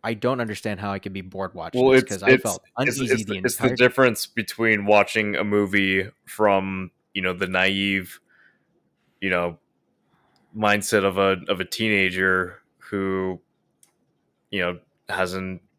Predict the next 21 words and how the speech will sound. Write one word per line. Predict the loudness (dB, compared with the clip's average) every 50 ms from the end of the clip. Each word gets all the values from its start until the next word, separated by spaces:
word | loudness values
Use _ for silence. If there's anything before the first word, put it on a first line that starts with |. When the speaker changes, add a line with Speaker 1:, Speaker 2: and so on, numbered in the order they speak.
| _ -8
Speaker 2:
really | -6 -4 -4 -4 -4
been | -4 -4 -4 -4
exposed | -4 -8 -8 -6 -4 -4 -4 -4 -6 -10 -8 -6 -2
to, | 0 0 2 2 0 0 -4 -8 _ _ _ _ _ _ _ _ _ _ _ _ _ _ _ _ _ _ _ _ _ _ _ _ -8
you | -6 -4
know, | -4 -6
to | -8 -4
that | 0 2 2 2 2 2
side | 2 2 2 2
of | 0 -2
horror. | 4 6 8 8 8 6 2 -2 -6 -10 _ _ _ _ _ _ _ _ _ _ _ _ _ _ _ -2
And, | 2 2 4 4 4 4 2 0 -2 -6 -8 -8 -8 -8 -8 -10 -12 -16 _ _ _ _ _ _ _ _ _ _ _ _ _ _ _ _ _ _ _ _ _ _ _ _ _ _ _ _ _ _ _ _ -10
you | -8
know, | -6 -6 -6 -8 -10 _ -8
someone, | -2 -2 -2 -2 0 -2 -2 -2 -2 -4 -8 -10 -12 _ _ _ _ _ _ _ -10
you | -8 -6
know, | -6 -6 -6 -8 -12 _ _ _ _ _ -8
you | -4 -4 -4 -6 _ _ _ _ _ _ _ _ -6
tack | 0 2 4 4 6 6
on | 6 6 6 4
another | 4 4 4 6 6 8 6 6 6 4 0